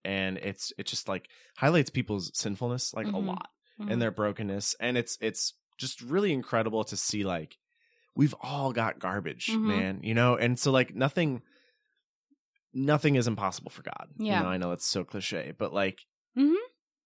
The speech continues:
Speaker 1: if you're listening right now, good people of the Pop Culture Podcast, and you're like, "You know, I love God, I, I pray, and I'm, I would call myself a disciple, but there's this thing in my life I can't get over, and, like, I'm just not sure."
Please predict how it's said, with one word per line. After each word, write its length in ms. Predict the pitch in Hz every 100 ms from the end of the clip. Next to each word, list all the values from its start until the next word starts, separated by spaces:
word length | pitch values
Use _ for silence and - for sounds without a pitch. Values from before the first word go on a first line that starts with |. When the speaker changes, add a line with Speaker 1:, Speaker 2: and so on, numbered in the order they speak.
| _
Speaker 1:
if 140 | 143 135
you're 80 | 185
listening 320 | 165 151 139
right 120 | 135
now, 260 | 135 135 139 - -
good 160 | - 104
people 380 | 110 - 107 -
of 120 | 107
the 40 | 95
Pop 200 | 104 -
Culture 180 | 104 -
Podcast, 340 | 98 98 - -
and 180 | 117
you're 200 | 123 143
like, 320 | 139 120 98 - _
"You 100 | 131
know, 80 | 127
I 80 | 123
love 220 | 127 120
God, 240 | 113 110
I, 140 | 107 101
I 120 | 101 101 101
pray, 360 | - 131 123 120
and 140 | 104
I'm, 200 | - 110 -
I 240 | 98 123 127
would 240 | 101 120
call 160 | - 123
myself 320 | 113 113 107
a 40 |
disciple, 360 | 104 - 107 110
but 180 | 101 92 - - - _
there's 120 | - 117
this 80 | 117
thing 120 | 156
in 60 | 143
my 60 |
life 220 | 135 131 120
I 60 |
can't 180 | - 127
get 100 | 117
over, 440 | 117 113 117 113
and, 200 | 113 101
like, 140 | 104 98
I'm 100 | 120
just 140 | 120 120
not 120 | 117
sure." 180 | -